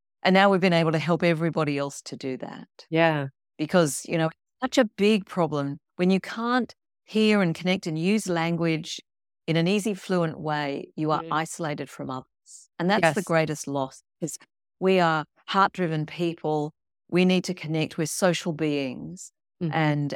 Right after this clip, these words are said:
Speaker 1: our language and our hearing and our brain, these are the ways that we connect with each other and really, really have that contact with another being. And we need it all to function well to help us to do that. So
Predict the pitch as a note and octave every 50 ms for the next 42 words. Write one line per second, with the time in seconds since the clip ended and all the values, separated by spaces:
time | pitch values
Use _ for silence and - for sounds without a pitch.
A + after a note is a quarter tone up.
0 | - - D3+ D3 D3 D#3 E3 E3+ E3+ E3+ F3 - F3 E3 D#3+ D#3+ D#3+ D#3+ D#3 D#3
1 | - - - - D#3+ C#3+ C#3+ C#3 C3+ C3+ C3+ C3+ - - - F3 - - G3+ F#3+
2 | F#3 F3+ F3 E3 D#3+ D#3+ D#3 D#3 D#3 D3+ D3 D3+ - - - - - D3 D3 D3
3 | D3 D3 C#3+ C3+ - - D3 C#3 C3+ - D#3+ D#3 D#3 D#3+ D#3+ D#3 D#3+ E3 D#3 -
4 | - D#3 D3+ D3 - E3 E3 E3+ E3+ E3 D#3+ - E3 - D3+ C#3 - - D3+ D3+
5 | D#3 - - - D#3 C#3 - C3 - - - D#3+ D#3 D3+ C#3+ C#3+ C#3 C#3 C#3 C#3+
6 | D3+ D3+ D3 D3 C#3+ C3+ C3+ _ _ _ _ _ _ _ _ _ _ _ _ _
7 | - D#3+ D#3+ D#3+ D3+ D3 D3 C#3+ D3 - - E3+ F3 D#3+ C#3 - D3 C#3+ - -
8 | - - - D3+ D#3+ D#3+ D#3 E3 C#3 - - - D3+ B2+ C#3+ C#3+ C#3 C3 - C3
9 | B2+ - D#3+ D#3+ E3 D3 C3 A#2 A#2+ C3 C3+ D3+ - _ _ _ _ _ _ _
10 | _ - D#3+ D#3+ E3 E3+ F3 E3+ F3 F3 E3+ F3+ E3 F3 E3+ E3+ - - E3 -
11 | D#3+ D#3+ D#3+ - - D#3+ D3+ D#3 D#3 D#3 D3 - - D#3+ C#3+ - - - D#3+ D#3+
12 | - - C#3+ - - - - - - C3+ B2+ B2 - F#3+ G3+ - - - - -
13 | - B2+ C3